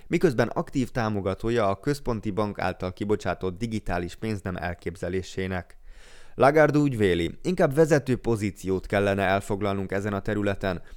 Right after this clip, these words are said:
mintsem külső megfigyelőként szemlélnie, hogy elhúznak mellettünk a többiek. A Cointelegraph kérdésére az E K B szóvivője elárulta,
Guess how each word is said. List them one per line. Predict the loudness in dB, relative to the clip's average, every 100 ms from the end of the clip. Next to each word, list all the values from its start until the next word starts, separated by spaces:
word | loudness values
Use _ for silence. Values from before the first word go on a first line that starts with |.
| -4
mintsem | -2 0 -2 0
külső | 0 0 0 -2
megfigyelőként | 0 -4 -2 0 2 0 -4 -4
szemlélnie, | -4 0 0 0 -2
hogy | -2 -2
elhúznak | -2 -2 0 -2 -6 -6
mellettünk | -2 -2 -2 -4 -8
a | -8 -8 -4
többiek. | -4 -2 -4 -6 -6 -8 -12 -12 -14 -12 -12 -4
A | 2 4 4
Cointelegraph | 2 2 0 0 0 0 0
kérdésére | 0 2 2 2 2 2 4 2
az | 0 0
E | 0
K | 2 0
B | 0 0
szóvivője | 0 0 0 2 2 2
elárulta, | 2 2 2 0 0 0 0